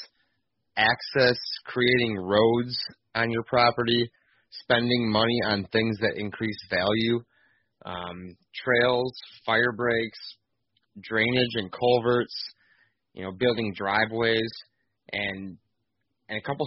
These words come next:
stories of how good access on a property that was created by Chase and his team has paid off in killing a big buck,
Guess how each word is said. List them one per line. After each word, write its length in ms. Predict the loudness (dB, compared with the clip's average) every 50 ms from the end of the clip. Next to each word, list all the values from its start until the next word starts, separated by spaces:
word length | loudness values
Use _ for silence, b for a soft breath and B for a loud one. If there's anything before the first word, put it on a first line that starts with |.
| -6 -4
stories 420 | -2 0 0 2 2 2 0 0 -4
of 80 | -4 0
how 440 | 2 4 4 6 4 4 2 0 -2 -6 -14 _ _ -10 -2
good 180 | 2 4 4 6 6 4 4
access 420 | 2 0 0 2 4 4 4 4 0 -6 -18 -20 -20 _ _ -6
on 420 | -4 -2 -2 -2 -2 -4 -6 -8 -10 -10
a 60 | -10
property 520 | -4 0 2 2 2 2 0 0 0 0 0 0 -4 -10 -6 -2
that 300 | 0 2 2 2 0 -4 _ _ _
was 160 | -8 -8 -8 -6 -4
created 300 | -2 0 0 0 2 2
by 80 | 0 0
Chase 260 | 0 -2 -2 -2 -2 -4
and 80 | -6
his 140 | -6 -8 -8 -8
team 300 | -6 -4 -4 -4 -4 -6 -8 B B B B B
has 140 | -4 -4 0 4
paid 200 | 6 6 8 8
off 320 | 8 8 6 6 4 2 0 -4 -6
in 400 | -4 -2 -2 -2 -2 -4 -8 -10 _ _ _ _ _ _ _ _ _ -8
killing 220 | -4 -2 -2 0 -2 0
a 40 |
big 200 | 0 -2 0 0
buck, 260 | 0 0 0 -2 -6